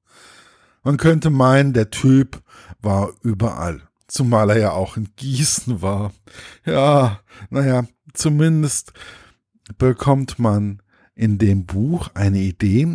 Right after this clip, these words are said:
wie das Teufelsgebetbuch entstanden ist und wer die handelnden Personen waren. Was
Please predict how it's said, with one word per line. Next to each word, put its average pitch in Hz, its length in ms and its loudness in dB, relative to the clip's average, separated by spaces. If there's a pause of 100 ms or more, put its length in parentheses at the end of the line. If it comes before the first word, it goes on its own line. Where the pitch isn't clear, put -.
wie 117 220 -2
das 98 260 -2
Teufelsgebetbuch 107 1200 -2
entstanden 135 640 -2
ist - 480 -14 (420)
und 139 340 0
wer 120 380 4 (340)
die 107 240 0
handelnden 104 640 0
Personen 135 640 0
waren. 76 460 -8 (640)
Was 113 580 -2